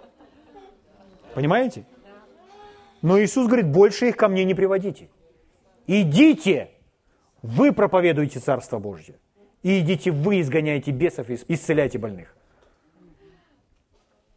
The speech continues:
Можете представить себе эту двенадцатку? В первый раз.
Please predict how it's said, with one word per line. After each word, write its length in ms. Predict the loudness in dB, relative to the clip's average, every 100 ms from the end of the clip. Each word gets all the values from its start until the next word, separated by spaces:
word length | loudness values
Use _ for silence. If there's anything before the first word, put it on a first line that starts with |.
| _ _ _ -4
Можете 340 | -2 0 -4
представить 500 | -4 -4 0 2 0
себе 200 | -2 -2
эту 120 | -2
двенадцатку? 640 | -4 -4 -4 -6 -12 -14 -14 _ _ _ _ -20 -20 -20 -20 -20 -20 _ _ _ _ _ -20 -20 -20 -20 -20 -20 -20 -20 -20 -20 -20 -20 -20 -20 -20 _ -20
В 140 | -16 -2
первый 300 | 0 2 2
раз. 380 | 0 -2 -16